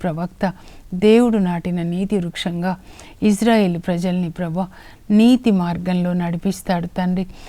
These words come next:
ప్రవక్తగా మీ సందేశాన్ని ప్రజలకు అందించాడు నాయన. అలాగే యాజకునిగా ప్రజల కొరకు ప్రార్థన చేసి ప్రజల్ని నీతి మార్గంలో నడిపించాడు ప్రభా. ఆయన న్యాయాధిపతిగా ఉన్న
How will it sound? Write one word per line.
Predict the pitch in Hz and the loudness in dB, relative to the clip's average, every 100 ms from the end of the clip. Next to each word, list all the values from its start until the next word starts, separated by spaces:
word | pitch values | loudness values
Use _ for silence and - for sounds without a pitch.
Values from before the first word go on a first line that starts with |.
| - - - | -20 -10 0
ప్రవక్తగా | 196 208 214 - 233 226 214 | 2 2 0 -2 0 2 0
మీ | 185 175 180 | -2 -4 -2
సందేశాన్ని | 180 185 226 - 214 185 190 180 - - - - | 0 2 2 2 0 2 0 -4 -12 -20 -20 -4
ప్రజలకు | 202 185 202 196 190 | 0 2 2 0 0
అందించాడు | 185 185 202 - 190 175 170 - - - - 196 | 0 2 0 0 -2 -2 -6 -12 -20 -20 -8 -2
నాయన. | 185 180 165 | 0 0 -2
అలాగే | 175 202 202 208 180 - - - - 196 | 0 2 2 0 -2 -10 -20 -6 0 4
యాజకునిగా | 214 233 262 240 226 202 180 - | 4 4 2 4 2 2 -2 -2
ప్రజల | 190 190 214 220 214 | -2 2 2 0 0
కొరకు | 180 170 165 - | -2 -4 -8 -4
ప్రార్థన | 190 202 202 226 220 196 | -2 0 2 2 2 0
చేసి | 180 180 202 180 - - - - - | -2 -2 -4 -6 -14 -20 -20 -20 -2
ప్రజల్ని | 202 196 233 226 208 190 | 0 4 4 4 4 2
నీతి | 196 202 196 190 | 0 0 0 0
మార్గంలో | 180 180 185 180 180 | -2 -2 -2 -2 -2
నడిపించాడు | 170 175 190 180 185 160 160 | -4 -4 -4 -4 -4 -6 -8
ప్రభా. | 185 165 175 - - - - - - - | -8 -6 -8 -10 -20 -20 -20 -20 -8 0
ఆయన | 196 196 190 190 | 2 4 2 0
న్యాయాధిపతిగా | 190 202 226 233 220 190 196 196 202 | 2 4 4 2 2 0 0 2 2
ఉన్న | 185 | 2